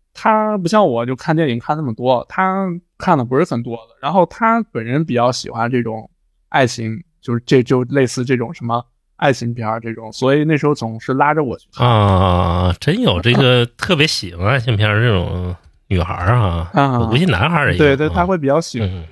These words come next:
Speaker 1: 对，对，对，他会比较喜欢这个，对。
Speaker 2: 对，嗯，这个爱情题材真的，说实话，很多人受，很多受众，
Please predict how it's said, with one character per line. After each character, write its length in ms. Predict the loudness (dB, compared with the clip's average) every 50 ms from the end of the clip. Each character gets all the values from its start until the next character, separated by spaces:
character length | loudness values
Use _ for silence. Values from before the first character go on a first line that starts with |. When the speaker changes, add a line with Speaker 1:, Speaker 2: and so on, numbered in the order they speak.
| -16 -4
Speaker 1:
对， 140 | 0 0 0
对， 180 | 0 0 -2 -2
对， 200 | -4 -6 -6 -8 -4
他 140 | 0 2
会 100 | 2 2
比 100 | 4 4
较 100 | 2 2
喜 140 | 2 0 -4
欢 200 | -8 -8 -10 -10 -10
这 100 | -12 -12
个， 140 | -14 -20 -20 _
对。 100 | -10 -4
Speaker 2:
对， 320 | 0 0 0 0 -2 -4 -6 -10 -14 -14
嗯， 280 | -12 -10 -10 -10 -12 -12 -14 -16 -20 -20 -20 _
这 160 | _ -2 0 2
个 160 | 2 0 0 0 -2
爱 140 | -2 -2 0
情 160 | 0 0 -2 -2
题 180 | 0 -2 0
材 200 | 0 2 0 0
真 240 | 0 0 0 0 2
的， 480 | 2 2 4 4 4 4 2 2 0 -2 -6 -14 -20 -20 -20 -20 -20 -20 -20 -20 _ _ _ _
说 160 | -2 -2 2
实 140 | 2 2 4
话， 220 | 4 4 2 2
很 240 | 0 -2 -4 -4 0 2
多 100 | 2 4
人 180 | 4 4 2
受， 200 | 2 0 -4 -6 -10 -14
很 220 | -6 -4 -2 0 2
多 160 | 2 2 2
受 260 | 2 2 2 2 2
众， 180 | 2 2 0